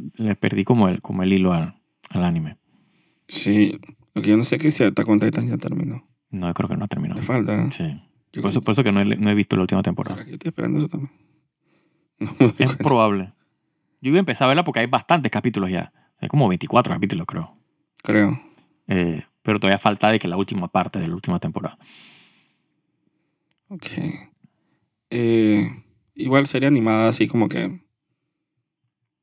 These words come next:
Speaker 1: Serie animada, que no sea necesariamente de que
Speaker 2: Ajá, o película animada. A mí t-
Speaker 1: No he visto ninguna.
Speaker 2: o sea,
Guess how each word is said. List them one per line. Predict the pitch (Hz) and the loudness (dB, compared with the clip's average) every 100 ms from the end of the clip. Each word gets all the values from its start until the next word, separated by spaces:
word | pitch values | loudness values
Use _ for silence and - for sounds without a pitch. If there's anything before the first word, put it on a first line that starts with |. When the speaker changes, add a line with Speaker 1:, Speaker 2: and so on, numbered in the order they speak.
| _ _ _ _ | _ _ _ _
Speaker 1:
Serie | - 98 113 | -2 2 4
animada, | 95 92 98 85 | 4 4 2 2
que | 87 | -2
no | 87 | -2
sea | 104 | -2
necesariamente | 101 85 90 92 95 107 | -2 -2 -2 -2 -2 -4
de | 95 | -4
que | 95 76 - | -6 -8 -8
Speaker 2:
Ajá, | 117 101 | -4 -4
o | 101 | 0
película | - 139 113 | 0 2 2
animada. | 110 113 57 - - _ _ _ _ _ 214 | 2 2 0 -4 -8 _ _ _ _ _ -10
A | |
mí | 185 | -10
t- | - - - _ | -10 -18 -20 _
Speaker 1:
No | - 190 | -6 -2
he | |
visto | 90 - 87 | -2 -2 -2
ninguna. | 80 78 78 | 0 -2 -2
Speaker 2:
o | |
sea, | 110 | 0